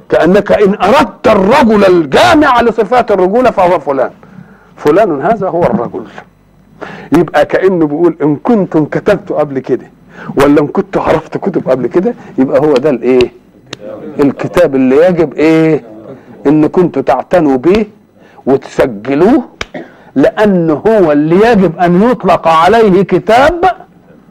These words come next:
دون بقية الإيه؟ دون إيه؟ يعني إن قلت هذا الكتاب يبقى كثير، خلاص انتهينا. يبقى ذلك الكتاب،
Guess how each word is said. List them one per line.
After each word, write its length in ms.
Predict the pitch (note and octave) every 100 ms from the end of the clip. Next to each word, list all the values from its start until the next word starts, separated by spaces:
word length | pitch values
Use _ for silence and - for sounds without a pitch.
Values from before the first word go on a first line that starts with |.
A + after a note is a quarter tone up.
| _ -
دون 280 | D#3+ D4+ D4
بقية 520 | A#3+ G#3 G3+ B3+ G#3+ G3+
الإيه؟ 340 | G#3 G#3 G3+ - - - - - - - -
دون 220 | F#3 A3
إيه؟ 120 | C#3 - -
يعني 420 | G#3+ B3+ A3+ A3+
إن 100 | A3
قلت 340 | A3+ D4+ E4 C4
هذا 180 | C4+ C4
الكتاب 300 | - E4 D#4
يبقى 160 | A3+
كثير، 280 | G#3+ F#3 A#3
خلاص 360 | - F3 E3+ D#3+
انتهينا. 360 | - - G#2+ - - - D3+
يبقى 240 | F3 D#3+
ذلك 460 | C#3+ F3+ F#3 - F3+
الكتاب، 480 | D3+ C3 - G2